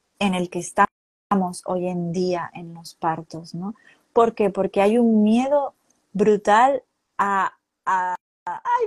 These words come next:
bebé, ahí se despertó, chiquillo. <laughs> Bueno, ahí le sigo. Este... Sí, hay un miedo como muy fuerte, ¿no? A, a que ocurra la muerte.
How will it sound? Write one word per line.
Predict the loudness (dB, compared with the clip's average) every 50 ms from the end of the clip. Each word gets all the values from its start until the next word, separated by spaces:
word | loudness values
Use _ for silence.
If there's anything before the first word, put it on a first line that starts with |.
| -4 -8
bebé, | -12 -12 -12 -12 -10 -8 -6 -6 -6
ahí | -6 -6 -8 -10 -14 -16
se | -14 -12 -10 -10 -8
despertó, | -8 -10 -10 -10 -12 _ -14 -14 -14 -14 -16 _ -12 -12 -12 -12 -12 _
chiquillo. | _ -10 -10 -10 -10 _ -14 -14 -14 -14 -18 _ _
<laughs> | -2 -2 0 0 0 0 2 2 2 -2 0 0 -2 0 0 0 -2 -2 _ -8 -4 -2 -2 -2 -2 _ _ -14 -12 -10 -10 -12 -12 -16 -18 -20 -20 -20 -20 -20 _ _ _ -6
Bueno, | -2 0 0 0 0 0
ahí | -2 -2
le | -2 -2 -4 -4 -6
sigo. | -6 -6 -4 -4 -4 -4 -6 -10 _ _ -16 -14 -14 -16 -16 -20 _ _ _
Este... | 0 2 2 2 0 -4 -8 _ 2 2 2 2 2 0 -2 -2 -4 -4 -4 -6 -6 -6 -8 -8 -10 -12 _ _ _ _ _ _ _ _
Sí, | -12 -6 -4 -2 -2 0
hay | -2 -2 -2 -2
un | -4 -4 -4 -6
miedo | -6 -8 -8 -10 _ _ _ -12 -10 -10 -10 -10
como | -10 -10 -8 -6 -6 -6
muy | -4 -4 -6 -6 -8
fuerte, | -8 -4 0 0 0 0 0 -4 -6 -6 -4
¿no? | -2 -2 -2 -2 -2 -2
A, | 0 0 0 -2 -2 -4 -6 -8 -10 _ _ _ _ _ _ _ _ _ _ _
a | 0 0 0
que | 2 0
ocurra | 0 2 2 2 2 2 0 -2 -2
la | -4 -6
muerte. | -8 -10 -12 -14 -16 -18 -20 _ -20 -20 -20 -20 -20